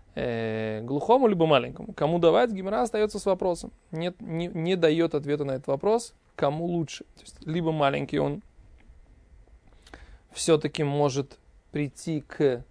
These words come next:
как здесь написано, к, э,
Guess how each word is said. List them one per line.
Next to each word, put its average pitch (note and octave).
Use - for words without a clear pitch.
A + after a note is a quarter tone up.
как B2
здесь B2
написано, B2+
к, -
э, A#2+